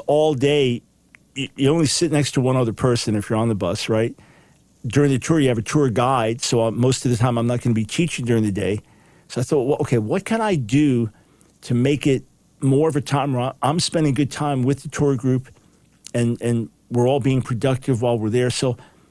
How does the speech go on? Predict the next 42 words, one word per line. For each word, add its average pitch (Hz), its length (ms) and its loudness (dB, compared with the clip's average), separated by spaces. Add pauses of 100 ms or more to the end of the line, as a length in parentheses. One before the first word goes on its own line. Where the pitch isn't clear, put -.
(420)
what, 135 260 0
what 135 240 0
we, 127 260 0
we 120 100 0
started 185 400 0
to 143 100 0
do, 113 200 2
and 117 80 0
we 120 80 2
did 123 160 2
it 127 100 2
the 120 100 0
next 123 260 0
couple 147 260 0
of 117 60 0
trips, - 460 -6 (400)
was 120 380 2 (340)
I 139 100 2
would 208 160 2
do 143 140 2
teaching 147 480 0
at 123 140 0
key 175 220 2
sites - 720 -2 (280)
like 117 160 -2
Mount 135 240 2
Carmel, 127 540 2
where 104 100 0
Elijah 113 360 0
called 120 180 0
on 110 140 0
fire 120 320 0
from 117 180 0
heaven, 104 300 -2 (460)
or 113 100 -2
we 127 140 4
do 127 140 2
baptisms 127 720 0
at 110 100 -2
the 120 80 0
River 117 200 4
Jordan, 110 580 0